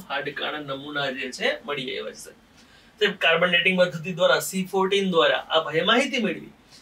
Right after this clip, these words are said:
કે આ જે હાડકાના નમૂનાઓ મળી આવ્યા છે, પહેલા તો ગોળ આકારના હતા, પગે કમરેથી વળેલા હતા સાહેબ. અને એવું કહેવાતું હતું કે આ હાડકા જે છે એ પચીસ હજાર વર્ષ પહેલાના આ હાડકાઓ જે છે છે. સાહેબ, જેમ જેમ એને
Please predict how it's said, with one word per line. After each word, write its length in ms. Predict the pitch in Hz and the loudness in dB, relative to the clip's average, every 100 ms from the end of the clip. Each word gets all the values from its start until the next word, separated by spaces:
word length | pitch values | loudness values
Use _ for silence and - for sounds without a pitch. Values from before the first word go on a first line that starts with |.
| _ - | _ -8
કે 80 | - | 0
આ 280 | 170 202 | 6 6
જે 140 | 220 262 | 6 6
હાડકાના 500 | 214 202 208 208 190 | 6 4 2 2 2
નમૂનાઓ 520 | 180 180 175 165 165 | 2 0 2 2 2
મળી 300 | 160 156 143 | 4 4 4
આવ્યા 180 | 139 143 | 2 0
છે, 120 | 202 | 0
પહેલા 180 | 175 - | -2 -2
તો 80 | 190 | -2
ગોળ 320 | 160 165 175 | 0 2 4
આકારના 600 | 156 - 165 165 170 165 | 2 4 2 2 0 -2
હતા, 160 | 190 | -4
પગે 380 | 185 151 151 156 - - | -2 -4 -2 -6 -8 -10
કમરેથી 460 | 160 160 156 147 151 | -4 0 0 -2 -2
વળેલા 460 | 143 143 160 165 | 2 2 4 2
હતા 240 | 160 175 165 | 2 0 0
સાહેબ. 220 | - - _ - - _ - | -4 -12 _ -20 -20 _ -4
અને 60 | |
એવું 120 | 170 170 | -4 0
કહેવાતું 360 | 190 202 190 | 2 4 2
હતું 120 | 170 | -2
કે 60 | - | 0
આ 120 | 170 | 4
હાડકા 380 | 165 165 160 156 | 4 4 2 2
જે 240 | 151 139 | 2 -4
છે 160 | 135 165 | -4 -2
એ 340 | 196 151 160 - | -2 -2 -4 -4
પચીસ 580 | 165 151 - 220 226 202 | -6 -6 -4 -4 -2 -2
હજાર 600 | 160 151 151 170 170 170 | -2 -2 2 2 2 0
વર્ષ 480 | 147 139 175 180 156 | -2 0 0 0 -4
પહેલાના 840 | - 143 147 139 135 135 190 226 - _ _ - - _ _ - _ - - - 147 | -8 -10 -8 -6 -6 -4 -4 -4 -12 _ _ -20 -20 _ _ -20 _ -12 -12 -10 0
આ 120 | 151 | 2
હાડકાઓ 540 | 139 135 135 - 135 | 2 -2 -2 -4 -4
જે 100 | 135 | -8
છે 320 | 135 - 240 311 | -10 -4 -4 -4
છે. 340 | - - - - _ _ _ _ _ _ | -10 -16 -16 -18 _ _ _ _ _ _
સાહેબ, 140 | 214 214 | 0 4
જેમ 260 | 208 202 | 4 4
જેમ 300 | 202 262 262 | 4 4 2
એને 400 | - 208 233 233 | 0 2 2 0